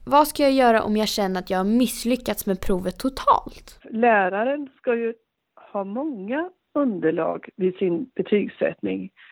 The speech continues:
Speaker 2: Allt vad eleverna visat i undervisningen. Och då är det nationella provet ett av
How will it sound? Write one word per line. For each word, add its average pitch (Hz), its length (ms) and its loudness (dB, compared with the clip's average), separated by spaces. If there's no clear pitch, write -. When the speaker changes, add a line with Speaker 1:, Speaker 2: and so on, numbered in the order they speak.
Speaker 2:
Allt 233 460 0
vad 214 100 4
eleverna 175 420 2
visat 196 580 -2
i 285 40 0
undervisningen. 226 920 -4
Och 185 120 -4
då 220 180 2
är 240 220 6
det 208 140 2
nationella 190 600 -2
provet 185 320 -2
ett 262 460 0
av 190 260 -2